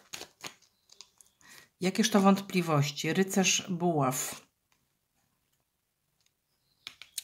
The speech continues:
To będą wątpliwości dotyczące tutaj właśnie,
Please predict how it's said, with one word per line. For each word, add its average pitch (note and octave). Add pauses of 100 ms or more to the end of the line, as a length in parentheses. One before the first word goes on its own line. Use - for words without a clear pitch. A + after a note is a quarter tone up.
To G#3
będą G#3+
wątpliwości G3+
dotyczące G3+
tutaj G3
właśnie, F#3